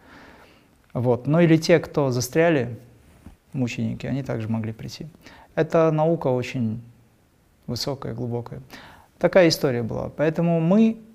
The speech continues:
на сегодняшний день, простые люди, для нас является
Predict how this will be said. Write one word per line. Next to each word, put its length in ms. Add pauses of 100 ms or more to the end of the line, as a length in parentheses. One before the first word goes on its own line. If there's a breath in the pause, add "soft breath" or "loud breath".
на 120
сегодняшний 520
день, 260
простые 580
люди, 440 (1200 soft breath)
для 260
нас 300
является 920